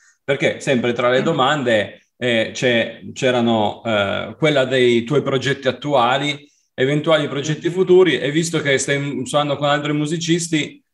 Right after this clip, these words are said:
Speaker 1: magari capire con quali altri strumenti stai suonando. Considera sempre che questa intervista qua co-, penso che sia più utile per persone che stanno studiando il didgeridoo e che quindi possono anche prendere degli spunti da te.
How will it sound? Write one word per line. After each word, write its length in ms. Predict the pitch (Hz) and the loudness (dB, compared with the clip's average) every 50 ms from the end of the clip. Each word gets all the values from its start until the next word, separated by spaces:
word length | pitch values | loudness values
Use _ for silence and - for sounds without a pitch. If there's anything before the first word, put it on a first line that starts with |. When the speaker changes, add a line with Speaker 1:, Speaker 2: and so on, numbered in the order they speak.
| _ _ _ | _ _ _
Speaker 1:
magari 720 | - - - 143 170 170 165 151 139 - - - - - _ - | -12 -8 -2 0 2 2 4 2 2 0 -4 -8 -14 -20 _ -6
capire 600 | - 139 131 160 160 160 156 151 139 - - - | -6 -4 0 2 2 4 4 4 2 0 -2 -6
con 240 | - 147 143 143 135 | -6 -4 -4 -4 -2
quali 280 | 147 165 165 170 170 | 0 0 2 2 4
altri 340 | 151 139 139 139 120 123 135 | 4 4 2 2 0 -4 -6
strumenti 540 | 123 - - 127 131 127 123 123 113 117 120 | -6 -6 -6 -4 -2 0 0 -2 -2 -4 -4
stai 160 | 113 117 123 120 | -2 -2 -2 -2
suonando. 560 | - 131 120 117 117 123 131 131 123 120 123 | -2 -2 -2 0 0 0 0 0 0 -2 -2
Considera 400 | 135 131 127 165 170 165 151 143 | -2 -2 0 2 2 2 2 2
sempre 320 | - 170 151 147 139 131 | 0 0 -2 0 0 0
che 80 | 131 123 | 0 0
questa 240 | 135 143 - - 151 | 0 -4 -4 -6 -6
intervista 560 | 151 147 151 156 156 165 170 165 196 190 180 | -6 -4 -4 -2 -2 -2 -2 0 -2 -2 0
qua 260 | - 151 156 151 - - | 2 4 4 4 2 0
co-, 200 | 143 131 123 131 | -4 -6 -6 -4
penso 440 | 160 151 151 156 160 151 156 143 135 | -2 0 0 0 0 -2 -2 -2 -2
che 100 | 127 135 | -2 -2
sia 180 | - - 139 131 | -2 0 -2 -2
più 180 | - 139 139 139 | -2 -4 -4 -4
utile 360 | 139 - - 156 156 151 - - - - - _ | -4 -2 0 0 0 0 -2 -8 -20 -20 -20 _
per 160 | _ 147 147 151 | _ -2 0 2
persone 360 | 165 165 165 170 180 190 180 | 2 0 2 2 2 2 2
che 80 | 151 143 | 0 -2
stanno 300 | - - 139 135 139 127 | 0 0 0 0 0 -2
studiando 480 | - - 139 131 139 143 147 147 135 | -4 -6 -2 0 0 0 2 2 0
il 80 | 127 117 | 0 0
didgeridoo 520 | 117 110 110 117 113 113 104 104 101 104 | 0 0 0 0 0 0 0 0 0 0
e 80 | 110 110 | 0 0
che 140 | 123 131 - | 0 0 0
quindi 340 | 156 156 165 156 143 127 - | 0 0 0 0 0 0 0
possono 760 | 135 135 131 - - 135 127 123 117 110 104 101 - - _ _ _ _ _ | 0 0 0 0 -2 -2 0 0 0 0 0 -2 -6 -10 _ _ _ _ _
anche 300 | - 147 170 165 175 165 | -2 -2 0 2 2 2
prendere 360 | 165 156 151 151 143 143 139 | 2 2 0 2 2 2 4
degli 260 | 135 135 131 131 127 120 | 4 2 2 2 0 -2
spunti 480 | - - - 135 135 131 113 120 120 | -4 -4 -4 -4 -2 -2 -2 -2 -2
da 120 | 110 110 104 | -2 -2 -2
te. 320 | 104 92 87 85 90 | -4 -6 -8 -8 -12